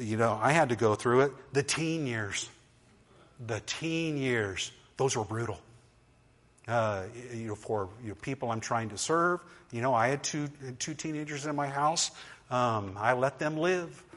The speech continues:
Uh, that's all I can say. And, <laughs> and, uh, and they, they made through the storm, and Karen and I made it through the storm. How about just working so much? 'Cause you, then you don't have time to take care of the spiritual.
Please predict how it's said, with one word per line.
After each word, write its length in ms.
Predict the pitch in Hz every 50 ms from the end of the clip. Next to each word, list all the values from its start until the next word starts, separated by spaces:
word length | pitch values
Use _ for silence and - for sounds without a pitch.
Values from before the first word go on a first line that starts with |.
| - - - -
Uh, 60 | 123
that's 180 | 117 120 120 -
all 220 | 120 113 131 143
I 120 | 147 147 151
can 180 | 147 156 147
say. 420 | 139 - - 165 170 180 151 135 117 - - - - - - -
And, 680 | 147 139 147 143 143 113 123 131 120 190 - - 156 131 - - -
<laughs> 140 | - - -
and, 520 | 143 147 147 143 139 139 139 143 131 131
uh, 420 | 143 139 135 131 127 127 131 127 117
and 220 | 143 135 123 127 120
they, 160 | 127 131 139
they 320 | 147 131 110 131 127 135
made 420 | 135 123 131 135 139 143 139 - -
through 280 | 160 147 135 139 147
the 100 | 147 175
storm, 440 | - - - - 185 190 190 190 175
and 300 | 135 101 98 98 87 -
Karen 280 | - - 113 104 113 123
and 120 | 127 135
I 120 | 135 143
made 280 | 147 147 143 143 151 143
it 140 | 147 143 147
through 220 | - 156 156 156
the 120 | 151 156 147
storm. 460 | - - - 170 175 175 175 175 175 - - - - - - - - _ _ _ _ _ _ _ _ _ _ _ _
How 140 | - 170 180
about 760 | 175 190 180 165 156 135 127 - - - - - - - -
just 240 | - 196 196 - -
working 300 | 120 139 156 - 143 120
so 220 | - - - 120 113
much? 440 | 110 117 113 107 - - - - - - - - - _ _ _ _ _ _ _ _ _ _ _ _ _ _ _ _ _ _
'Cause 160 | - 135 -
you, 80 | 139 123
then 320 | 127 156 135 127 139 135
you 100 | 123 120
don't 260 | 110 123 123 139 151
have 240 | 110 135 135 135 123
time 420 | - - 139 131 139 139 143 139 135
to 80 | 110
take 260 | 98 - - 113 117
care 280 | - - 131 127 131 135
of 80 | 131 127
the 80 | 139
spiritual. 680 | - - - - - 117 107 104 101 - - 107 101